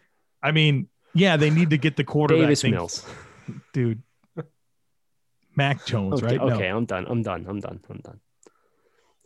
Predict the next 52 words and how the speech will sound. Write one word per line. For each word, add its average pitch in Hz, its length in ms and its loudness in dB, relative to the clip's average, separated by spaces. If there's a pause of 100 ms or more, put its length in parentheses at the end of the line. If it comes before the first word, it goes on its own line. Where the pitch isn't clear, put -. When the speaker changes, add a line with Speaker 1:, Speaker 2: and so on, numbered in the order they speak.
(120)
Speaker 1:
I 190 60 0
mean, 208 140 6
our 190 120 6
top 254 240 4
Speaker 2:
Predictively, 160 320 6
Speaker 1:
op- 135 40 6
Speaker 2:
I - 20 4
think 120 240 0
Mac 113 220 0
Jones 107 300 0
would 95 140 -12
be 87 80 -8
the - 100 -12
pick - 200 -20
here, - 220 -20
but 160 80 -10
Speaker 1:
Sure, 160 380 4
but 151 220 0
this 170 220 0
is 151 160 2
not 147 180 2
a 131 60 -2
predictive 139 420 0
mock 110 260 -2
draft. 92 340 -8 (220)
I 196 120 2
think 185 200 4
we've 156 120 4
gotta 127 240 2
help 117 200 0
this 107 180 -4
offensive 92 520 -6
line 64 220 -20 (1080)
at 135 160 4
offensive 120 500 0
tackle, 92 340 -10 (840)
unless 156 340 2
you 170 80 6
wanna 151 160 4
go 139 160 4
with 131 140 4
a 120 60 -2
receiver, 113 420 -2
which 113 180 0
I 120 140 2
could 127 160 -2
totally 160 320 2
get 135 120 0
behind 104 440 -4
with 123 140 -2
Rashad 113 360 0
Bateman. 98 320 -8